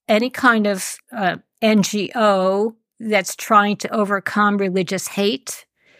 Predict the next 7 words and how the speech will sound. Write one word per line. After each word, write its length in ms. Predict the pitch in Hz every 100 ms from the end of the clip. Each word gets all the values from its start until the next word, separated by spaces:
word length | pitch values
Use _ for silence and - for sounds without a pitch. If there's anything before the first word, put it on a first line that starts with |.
| _ _
in 120 | 233 220
the 100 | 214
world, 600 | 202 202 202 202 214 - _ _ _ _ _ _
um, 560 | 220 196 190 202 196 196 _ _ _ _ _ _ - _ _ _ _
working 380 | - 269 247 247
with 140 | 233 208
organizations 1080 | 214 202 214 190 196 196 - 226 233 -